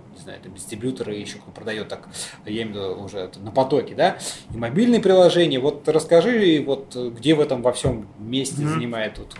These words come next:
Speaker 1: что такое платформа, да?
Speaker 2: Ну, смотри, во-первых, сразу, я не руковожу всей платформой. Платформа у нас делится на три части. Это клиент-сайт, а, систем, это облако, эксплуатация железа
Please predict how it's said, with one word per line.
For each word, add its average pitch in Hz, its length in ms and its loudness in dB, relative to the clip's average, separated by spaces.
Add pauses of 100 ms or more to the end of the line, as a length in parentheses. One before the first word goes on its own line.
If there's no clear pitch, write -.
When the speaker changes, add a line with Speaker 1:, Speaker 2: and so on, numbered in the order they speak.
Speaker 1:
что - 200 -2
такое 131 220 -2
платформа, 127 600 0
да? 113 200 -8 (280)
Speaker 2:
Ну, 156 220 4 (160)
смотри, 160 340 2
во-первых, 151 400 6
сразу, 143 320 6
я 120 160 0
не 147 180 2
руковожу 131 380 4
всей 135 180 -2
платформой. 190 600 2 (120)
Платформа 180 460 4
у 143 40 2
нас 127 200 2
делится 156 400 0
на 117 140 -4
три 139 200 -6
части. 107 600 -4
Это 123 520 6
клиент-сайт, 135 680 0 (500)
а, 117 480 2
систем, 151 720 -2 (240)
это 113 640 2 (220)
облако, 120 840 2 (120)
эксплуатация 117 840 2
железа 143 600 -2